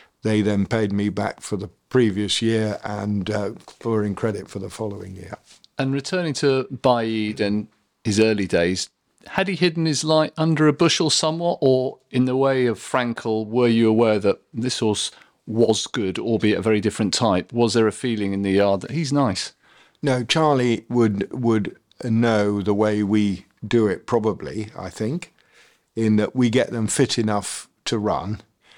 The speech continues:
Speaker 1: uh, first time out, and if they're good, their natural ability takes over, and if they're not that good on the day,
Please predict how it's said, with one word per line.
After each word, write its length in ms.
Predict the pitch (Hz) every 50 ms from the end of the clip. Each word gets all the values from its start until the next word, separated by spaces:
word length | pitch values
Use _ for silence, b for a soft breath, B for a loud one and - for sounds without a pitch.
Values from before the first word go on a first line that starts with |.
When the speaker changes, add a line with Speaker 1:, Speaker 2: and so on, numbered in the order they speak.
| b b b b b b _
Speaker 1:
uh, 200 | - 101 104 101
first 340 | - - 117 107 101 - -
time 280 | - 104 92 92 92 98
out, 360 | 101 110 110 110 104 - - - -
and 220 | - 110 110 107
if 160 | 117 113 104 -
they're 180 | - 107 101
good, 360 | 95 92 120 113 107 98 87
their 180 | 107 101 98 98
natural 460 | 104 104 - - - - - 107 104
ability 420 | 98 95 101 98 95 90 - - 104
takes 400 | - - 104 92 87 - - 117
over, 460 | 107 101 95 92 90 92 98 107 - -
and 200 | 104 107 104 107
if 340 | 101 92 - - - -
they're 340 | - 110 101 98 98 92 - - _ _ _ _ _ _ _ _ _ _ _ _ _ _ _ _ _ _ _ _ b b b b b b b -
not 240 | 120 120 113 - -
that 220 | 101 98 - 110
good 180 | 113 117 113 107
on 160 | 107 98 101
the 120 | 98 95
day, 500 | 95 123 110 98 92 98 107 110 104 -